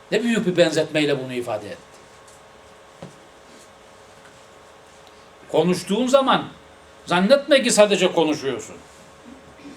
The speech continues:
Aynı zamanda yazıyorsun, yazdırıyorsun. Dilinle beraber.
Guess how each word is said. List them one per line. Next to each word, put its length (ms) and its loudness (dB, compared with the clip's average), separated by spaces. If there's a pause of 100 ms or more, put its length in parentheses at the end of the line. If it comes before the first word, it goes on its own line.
(500)
Aynı 340 4
zamanda 680 0 (140)
yazıyorsun, 880 2 (140)
yazdırıyorsun. 920 0 (840)
Dilinle 520 2
beraber. 360 -2